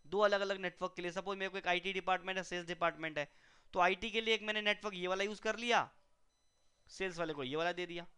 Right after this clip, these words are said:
हो गया ना मेरे एक ही नेटवर्क में दोनों काम। नहीं तो मुझे टू हंड्रेड डॉट वन फ़ोर्टी फ़ाइव वन लेना पड़ता, फिर टू हंड्रेड डॉट वन फ़ोर्टी फ़ाइव डॉट टू लेना पड़ता, दो पूरे पूरे ब्लॉक लेने पड़ते। अब मैं एक ही ब्लॉक के अंदर उसकी डिवाइडिंग कर दे रहा हूँ, तो this is the power of subnetting।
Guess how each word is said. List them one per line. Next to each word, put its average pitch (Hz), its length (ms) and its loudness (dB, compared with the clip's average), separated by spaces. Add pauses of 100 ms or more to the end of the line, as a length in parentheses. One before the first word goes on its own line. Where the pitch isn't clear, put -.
(200)
हो 165 140 0
गया 220 100 0
ना 247 80 0
मेरे 240 180 2
एक 220 80 -2
ही 226 60 -6
नेटवर्क 202 320 -4
में 196 100 -4
दोनों 180 200 -4
काम। 160 240 -6 (560)
नहीं 175 80 -4
तो 214 100 -4
मुझे 208 140 -2
टू 220 200 -6
हंड्रेड 208 280 0
डॉट 208 180 2
वन 190 220 0
फ़ोर्टी 196 300 -2
फ़ाइव 196 240 0
वन 170 140 -2
लेना 202 260 0
पड़ता, 202 260 -2
फिर 185 140 -4
टू 185 180 -6
हंड्रेड 180 280 -2
डॉट 180 200 2
वन 160 200 -4
फ़ोर्टी 170 260 -6
फ़ाइव 160 220 -4
डॉट 147 200 -4
टू 160 120 -6
लेना 160 200 -2
पड़ता, 143 320 -8 (420)
दो 160 140 -4
पूरे 185 240 -4
पूरे 185 200 -4
ब्लॉक 156 260 4
लेने 160 220 -6
पड़ते। 135 300 -8 (260)
अब 180 100 2
मैं 208 100 0
एक 202 260 0
ही 233 80 -6
ब्लॉक 196 320 0
के 202 60 -2
अंदर 190 220 -2
उसकी 196 260 -8 (100)
डिवाइडिंग 151 420 0
कर 120 120 -4
दे 110 160 -8
रहा 104 80 -14
हूँ, 110 80 -16 (400)
तो 151 80 -8
this 156 220 -6
is 233 100 -2
the 240 160 4
power 196 320 4
of 240 180 0 (640)
subnetting। 131 500 -4